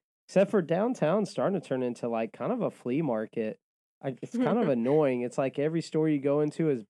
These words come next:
Speaker 1: basically the same store.
Speaker 2: Probably.
Speaker 1: Yeah,
Speaker 2: Yeah.
Speaker 1: it's annoying.
Speaker 2: It's weird.
Speaker 1: So we, uh, go to get some lunch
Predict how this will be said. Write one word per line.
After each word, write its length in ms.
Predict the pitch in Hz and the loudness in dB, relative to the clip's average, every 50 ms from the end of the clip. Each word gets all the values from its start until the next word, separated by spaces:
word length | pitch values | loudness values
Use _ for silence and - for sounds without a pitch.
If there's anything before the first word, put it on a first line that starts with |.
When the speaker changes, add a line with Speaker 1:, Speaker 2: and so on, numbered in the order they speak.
| _ _ | _ _
Speaker 1:
basically 580 | - 120 139 185 208 - - 220 208 - 226 233 | -2 0 2 2 0 0 -2 -2 0 0 0 0
the 100 | 226 226 | 0 -2
same 300 | - - 214 208 208 202 | -2 0 0 0 0 -2
store. 500 | - - - 139 175 202 151 123 113 - - _ _ _ _ | -4 -4 -2 0 0 0 0 0 -2 -4 -8 _ _ _ _
Speaker 2:
Probably. 540 | - 214 226 233 233 214 220 208 208 214 214 - - | -10 -10 -10 -10 -10 -12 -12 -12 -12 -12 -14 -10 -6
Speaker 1:
Yeah, 100 | - 131 | -2 -2
Speaker 2:
Yeah. 260 | 131 131 120 117 113 - _ - | 0 0 -2 -4 -6 -10 _ -10
Speaker 1:
it's 160 | 139 127 - | -10 -6 -4
annoying. 500 | 160 139 135 131 127 123 117 113 110 117 - _ _ _ - | -2 -2 0 0 0 0 -2 -4 -6 -8 -12 _ _ _ -18
Speaker 2:
It's 120 | 220 208 - | -18 -16 -14
weird. 220 | - 92 90 202 - _ _ _ _ _ _ _ _ | -14 -14 -14 -14 -18 _ _ _ _ _ _ _ _
Speaker 1:
So 520 | - - 175 165 160 156 151 147 147 - - _ _ _ - | -2 2 4 6 6 6 6 6 4 2 -2 _ _ _ -2
we, 360 | 175 165 165 165 165 165 160 | 2 4 4 6 6 6 6
uh, 400 | 160 156 151 147 147 143 143 139 131 - | 6 6 6 6 6 4 4 2 2 2
go 200 | - 185 202 220 | 4 6 6 6
to 100 | 208 202 | 6 4
get 600 | 156 151 175 170 165 165 165 160 156 - - - - - - - - | 2 2 2 4 4 6 4 4 2 0 -6 -16 -18 -18 -20 -20 -20
some 460 | - - - 147 139 139 135 135 131 | -10 -4 0 0 2 2 2 0 0
lunch 680 | 131 135 147 139 127 120 117 - - - - - - | 2 2 2 4 2 2 -2 -4 -6 -12 -16 -18 -18